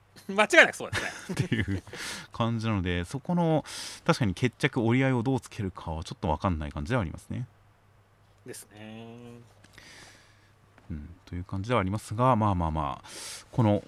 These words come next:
Speaker 2: 心根のまま、あの、複雑な事情を抱えないまま、まだライラさんを救える希望を持っ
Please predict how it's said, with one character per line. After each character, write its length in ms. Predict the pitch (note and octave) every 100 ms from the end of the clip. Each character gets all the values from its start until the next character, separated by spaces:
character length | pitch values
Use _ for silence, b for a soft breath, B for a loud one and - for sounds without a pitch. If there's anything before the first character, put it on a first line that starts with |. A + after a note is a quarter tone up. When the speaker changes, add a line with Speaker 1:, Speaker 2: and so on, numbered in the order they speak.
| -
Speaker 2:
心 280 | - A2+ G#2
根 100 | G2+
の 80 |
ま 100 | F#2+
ま、 320 | F2+ F2+ F2+ - _ -
あ 80 |
の、 160 | G2 E2+
複 200 | - B2
雑 180 | A2+ A2+
な 80 | G#2
事 140 | G2
情 120 | A2+
を 60 | G#2
抱 220 | - A#2+
え 40 |
な 100 | B2
い 20 | A2+
ま 120 | G#2+
ま、 260 | G#2 G2+ -
ま 100 | A#2
だ 160 | G#2+ E2+
ラ 140 | G#2+
イ 40 | C3
ラ 100 | A2+
さ 100 | G#2
ん 60 |
を 40 | F#2+
救 200 | - B2+
え 40 |
る 80 | B2
希 120 | -
望 120 | B2+
を 60 | B2+
持 120 |
っ 40 | B2+